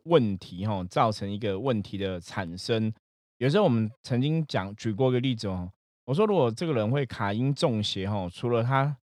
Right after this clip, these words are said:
自己可能真的能量磁场是比较弱、比较不好以外吼，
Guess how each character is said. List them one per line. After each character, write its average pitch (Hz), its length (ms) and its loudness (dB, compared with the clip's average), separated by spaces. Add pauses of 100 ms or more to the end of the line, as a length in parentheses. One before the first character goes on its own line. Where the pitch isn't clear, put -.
(240)
自 190 220 0
己 104 180 -6
可 104 140 -6
能 101 140 -2
真 127 180 2
的 107 220 2
能 110 260 0
量 127 240 4
磁 110 180 -6
场 101 220 -2
是 117 160 -4
比 98 100 -4
较 113 200 2
弱、 131 260 4
比 104 100 -8
较 110 140 2
不 120 140 -2
好 95 200 -2
以 87 200 -10
外 110 220 0
吼， 90 220 -4